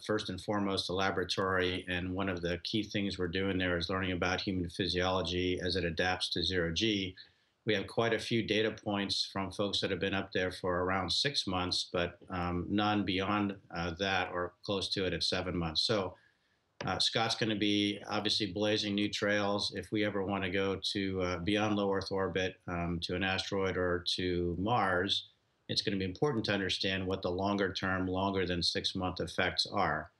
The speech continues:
Also, there's the additional bonus that he's got his twin brother on the ground, Mark, which is a really interesting, uh, possibility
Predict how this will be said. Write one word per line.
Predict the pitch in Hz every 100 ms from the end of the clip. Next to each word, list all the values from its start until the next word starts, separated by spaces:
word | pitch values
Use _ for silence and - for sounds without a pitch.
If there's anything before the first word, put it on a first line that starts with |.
| _ _ _
Also, | - 107 - 104
there's | 98 101
the | 95
additional | 90 104 - 98 95 92 95 - 87
bonus | 104 107 104 95 - -
that | 87
he's | 85 104 90
got | 104 92
his | 87
twin | - 98 90
brother | 113 113 107
on | 98
the |
ground, | 92 95 90
Mark, | 104 117 104 -
which | 90 -
is | 87
a | 90
really | 98 98 95
interesting, | 92 95 90 - 92 87 87 85 90
uh, | 87
possibility | 85 92 90 87 90 90 90 90 85